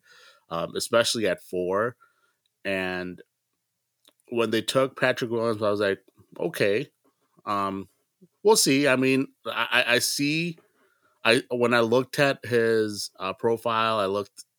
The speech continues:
at his skill set, I was like, "Well, I can s-, understand why, you know,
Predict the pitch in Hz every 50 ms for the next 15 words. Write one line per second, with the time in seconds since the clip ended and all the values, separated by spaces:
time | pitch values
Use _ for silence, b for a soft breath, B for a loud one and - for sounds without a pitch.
0 | _ - - 98 98 98 - - - 98 95 92 92 87 - - - 107 98 98
1 | 98 - - 117 113 113 117 - _ b b b b b b b b - 117 113
2 | 113 113 120 - - 147 151 151 143 - 160 131 120 - 120 110 113 110 110 107
3 | - - - 101 104 107 113 123 110 95 85 85 85 85 82 85 85 85 82 -
4 | _ _ _ _ _ _ _ _ - - 92 90 87 82 82 82 - -